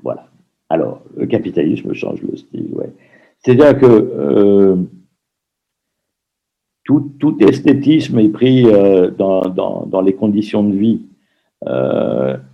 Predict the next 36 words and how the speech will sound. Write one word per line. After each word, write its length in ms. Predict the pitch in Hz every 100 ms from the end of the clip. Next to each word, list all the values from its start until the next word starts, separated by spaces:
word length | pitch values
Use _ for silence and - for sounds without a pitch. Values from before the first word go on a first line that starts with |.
| _
il 20 | 90
n'y 80 |
a 40 | 98
pas 280 | 127 131 135
de, 600 | 113 107 104 98 95 -
il 80 | 71
n'y 60 |
a 60 | 104
pas 180 | 107 104
d'art, 320 | 113 120 110
euh, 180 | 101 98
qui 180 | - 95
soit 520 | 104 101 95 90 - _ _ -
hors 200 | 101 98
la 140 | 104
vie, 380 | 92 110 113 113
hors 280 | - 98 92
les, 320 | 90 90 85 - _
les 80 | -
circonstances 580 | - 98 104 - 98 -
matérielles 560 | 98 92 92 101 104 -
qui 120 | -
sont 200 | - 95
offertes, 340 | 85 92 90
euh, 120 | 82 - _ _ -
aux 180 | 82 82
artistes. 540 | - - 113 120 - - _ _ -
Et, 140 | 95
euh, 160 | 95 92
les 100 | 92
circonstances 480 | 107 82 82 95 92
matérielles, 640 | 87 - - 85 113 78 - _ _ -
les 100 | -
circonstances 640 | 104 - - - - - - _ _ _ -
<clears throat> 680 | - - 123 117 - 113 117
industrielles 840 | 113 107 - 131 139 147 120 -